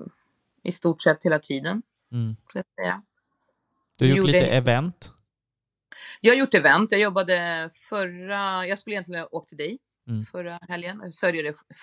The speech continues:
Speaker 1: sörjer det fortfarande. Eh, men jag får släppa det, för nu är det över. Men, eh, jag jobbade på ett event, eh, ute på, um, Tranholmen. Ehm,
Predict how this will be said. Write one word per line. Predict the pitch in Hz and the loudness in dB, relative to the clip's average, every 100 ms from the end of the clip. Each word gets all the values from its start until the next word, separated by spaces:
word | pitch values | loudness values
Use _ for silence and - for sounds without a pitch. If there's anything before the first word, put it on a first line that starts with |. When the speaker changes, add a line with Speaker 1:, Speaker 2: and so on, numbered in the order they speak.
| - | -8
Speaker 1:
sörjer | - 175 160 156 | 0 0 0 -6
det | 147 | -10
fortfarande. | 147 165 - 143 135 160 220 - _ _ _ _ _ - | -12 -16 -8 -6 -6 -6 -10 -12 _ _ _ _ _ -8
Eh, | 143 147 139 | -4 -4 -4
men | |
jag | 170 165 | -6 -4
får | 170 147 - | -4 -6 -8
släppa | - 165 - | -10 -10 -6
det, | 160 110 - | -6 -8 -14
för | 156 | -12
nu | |
är | 151 | -8
det | 135 | -6
över. | 143 165 180 - | -4 -6 -8 -8
Men, | 165 160 156 | -8 -6 -4
eh, | 156 | -4
jag | 151 147 135 175 | -2 -4 -2 -2
jobbade | 180 170 165 | -2 -2 -4
på | 160 - 160 151 147 143 147 - | -6 -12 -8 -4 -4 -4 -8 -16
ett | 151 - | -16 -14
event, | 151 151 143 139 _ _ - | -8 -6 -6 -10 _ _ -16
eh, | 147 - - | -12 -14 -8
ute | 156 151 - | -8 -8 -10
på, | 139 - 147 92 85 90 | -14 -10 -8 -6 -6 -6
um, | 67 - | -10 -2
Tranholmen. | 214 151 151 202 302 _ _ _ - - - - - - | 2 2 0 -4 -6 _ _ _ -20 -20 -20 -20 -20 -6
Ehm, | 160 151 143 135 131 - 76 - | -2 0 -2 -4 -6 -10 -16 -20